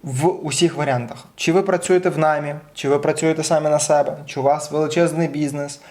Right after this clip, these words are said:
всюди буде одна й та сама, е, формула, один той самий принцип. Що я вкладаю в слова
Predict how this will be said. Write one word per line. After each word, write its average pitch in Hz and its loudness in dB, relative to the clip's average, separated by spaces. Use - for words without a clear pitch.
всюди 170 2
буде 147 -4
одна 135 2
й 147 -2
та 139 -8
сама, 135 -2
е, 131 -2
формула, 156 2
один 139 0
той 131 -6
самий 131 -4
принцип. 135 -4
Що - 0
я 196 4
вкладаю 170 2
в - -10
слова 147 2